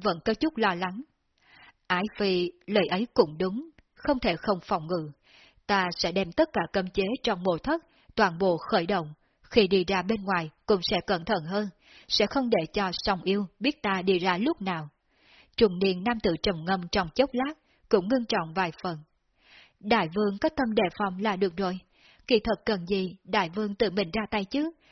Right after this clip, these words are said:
có chuyện gì giao cho thiếp thân cùng mấy hóa thân làm là được rồi. Dù sao chỉ cần đại vương bình an vô sự, ta ra ngoài làm việc vô luận gặp phải loại nào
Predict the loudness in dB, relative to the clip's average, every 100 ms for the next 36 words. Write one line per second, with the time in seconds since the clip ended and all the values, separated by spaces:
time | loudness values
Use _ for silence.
0 | -20 _ 0 2 0 2 0 0 -2 -4
1 | -4 -2 -4 -2 -2 -2 -2 -2 -4 _
2 | _ 4 4 0 0 -4 -2 -2 0 -2
3 | 0 0 2 0 0 -2 -4 -10 _ -20
4 | _ 2 4 4 0 -4 0 0 2 0
5 | 2 0 0 0 0 0 0 -2 -2 -2
6 | -2 0 -2 -2 -10 -20 -20 _ -2 0
7 | -2 -2 -2 -2 -2 0 2 4 2 0
8 | 0 2 4 2 -2 -2 -2 0 -2 -2
9 | -4 -4